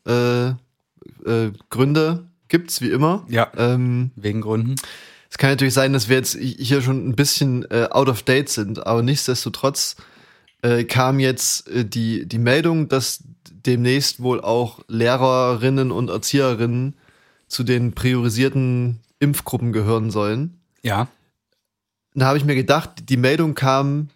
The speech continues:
Speaker 1: nachdem gemeldet wurde, dass Schulen und Kindergärten wieder aufmachen sollen. Hätte man das nicht eigentlich umgedreht machen können?
Speaker 2: Ja, äh,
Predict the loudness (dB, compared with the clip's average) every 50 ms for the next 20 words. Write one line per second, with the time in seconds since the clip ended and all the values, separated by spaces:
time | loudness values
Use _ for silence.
0 | _ _ _ _ _ _ -6 -2 0 0 0 -2 -4 -4 -2 0 2 2 2 0
1 | 0 -2 -2 -4 -6 -8 -10 _ _ _ _ _ -4 -2 0 2 2 0 0 0
2 | 0 0 0 0 0 -2 -2 -4 -2 -2 -4 -4 -6 -4 -2 0 0 0 0 -2
3 | -4 -2 -2 -2 0 0 0 -2 -2 -4 -4 -2 -2 0 0 -2 -2 -4 -4 -4
4 | -4 -4 -4 -4 -4 -4 -4 -6 -8 -10 _ _ _ _ _ _ _ _ _ -16
5 | -16 -2 0 2 2 2 2 2 2 2 2 2 2 2 0 0 0 0 0 2
6 | 2 2 2 0 -2 -4 -6 -2 0 2 2 2 2 0 0 -2 -2 -2 -2 -4
7 | -6 -8 -8 -8 -10 -12 -14 -18 -20 -20 _ _ _ _ _ _ _ _ _ _
8 | _ _ _ _ _ _ 0 2 4 4 4 2 0